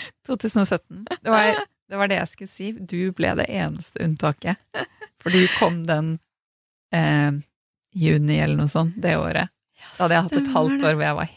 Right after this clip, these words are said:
Speaker 1: helt sånn.
Speaker 2: Tenkte det var to tusen og atten, men det var jo da vi lanserte.
Speaker 1: Mm.
Speaker 2: Og vi begynte å jobbe halvt år før det.
Speaker 1: Lenge før.
Speaker 2: Ja.
Speaker 1: Og jeg tror ikke jeg var så tydelig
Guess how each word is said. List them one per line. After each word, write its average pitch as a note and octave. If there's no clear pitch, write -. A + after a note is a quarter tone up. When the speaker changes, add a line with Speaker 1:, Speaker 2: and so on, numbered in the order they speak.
Speaker 1:
helt -
sånn. F#3+
Speaker 2:
Tenkte D4
det A#3+
var A3+
to A3+
tusen B3
og A3
atten, C4+
men C4
det A#3+
var A#3
jo A#3
da G#3+
vi G#3
lanserte. A3+
Speaker 1:
Mm. F#3+
Speaker 2:
Og D3+
vi A#3
begynte G#3+
å A3+
jobbe G#3
halvt G#3
år F#3+
før F3
det. -
Speaker 1:
Lenge E3+
før. D#3+
Speaker 2:
Ja. A3
Speaker 1:
Og G3+
jeg G#3
tror A3
ikke -
jeg -
var F#4
så E4
tydelig G#3+